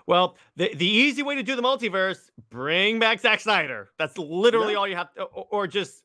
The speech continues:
Speaker 1: l-, l-, license it and said, "That's on Earth s-, something." And what they
Speaker 2: Mm-hmm.
Speaker 1: can even do, when the D C logo comes on to begin the movie,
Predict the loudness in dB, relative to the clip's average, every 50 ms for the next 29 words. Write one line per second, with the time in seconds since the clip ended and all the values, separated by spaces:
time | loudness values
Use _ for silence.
0 | _ -14 -12 -12 -10 -6 -2 -2 -2 -2 -2 -4 -6 -4 -2 0 0 0 -2 -4
1 | -8 -6 -4 -4 -4 -4 -6 -6 -4 -4 -4 -6 -8 -14 -12 -6 -4 -4 -4 -4
2 | -6 -8 -6 -4 -4 -4 -4 -6 -8 -8 -6 -6 -6 -8 -10 _ -20 _ _ _
3 | -14 -10 -8 -8 -8 -6 -8 -8 -8 -10 _ _ -20 -20 -10 -4 -2 -2 0 0
4 | -2 -2 -4 -4 -6 -6 -8 -6 -4 -2 -2 -2 -2 -4 -8 _ _ _ _ _
5 | -8 -6 -4 -4 -4 -6 -6 -6 -4 -4 -6 -6 -8 -10 -8 -8 -8 -8 -6 -4
6 | -4 -4 -4 -4 -4 -4 -4 -4 -6 -8 -10 -8 -6 -6 -6 -6 -6 -8 -10 -10
7 | -8 -8 -6 -6 -4 -4 -4 -4 -4 -6 -6 -6 -8 -10 -14 _